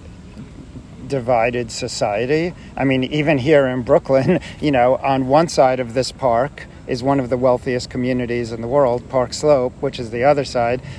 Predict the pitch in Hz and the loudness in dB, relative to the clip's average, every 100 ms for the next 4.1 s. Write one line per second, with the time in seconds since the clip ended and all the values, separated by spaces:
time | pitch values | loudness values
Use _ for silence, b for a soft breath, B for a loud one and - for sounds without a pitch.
0 | B - 160 139 156 147 127 123 131 127 | B 2 2 4 0 0 0 2 2 2
1 | 131 220 151 139 131 123 123 127 123 147 | 2 4 4 4 0 -4 -2 -4 -4 -4
2 | 135 127 - 143 127 135 131 127 123 135 | -2 -2 2 2 2 2 2 2 0 -2
3 | 127 135 131 135 127 120 135 123 127 127 | 2 2 2 -2 -4 -2 0 0 2 0